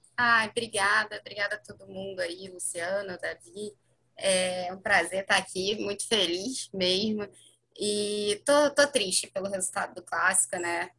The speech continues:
Como você falou, o Botafogo veio com um Clássico um pouco mais animador. E aí, ontem a gente tem um posicionamento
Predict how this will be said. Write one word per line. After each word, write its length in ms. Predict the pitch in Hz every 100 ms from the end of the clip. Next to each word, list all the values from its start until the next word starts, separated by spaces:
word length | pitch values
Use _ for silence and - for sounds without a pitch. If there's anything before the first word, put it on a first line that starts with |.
| -
Como 160 | 170
você 240 | 165 180 -
falou, 460 | 185 170 175 190
o 340 | 170 _ _ -
Botafogo 420 | 165 - - 175
veio 140 | 185
com 140 | 190 180
um 40 |
Clássico 360 | 175 170 - 185
um 40 |
pouco 240 | - 185 185
mais 160 | 185
animador. 760 | 190 190 180 170 165 175 208 202 _ - _ _ _
E 180 | 170 185
aí, 420 | 165 170 175 190
ontem 560 | 185 175 185 - 190 185
a 40 |
gente 480 | 180 180 175 - 190
tem 160 | 190 175
um 80 | 175
posicionamento 840 | 185 - 190 170 175 175 175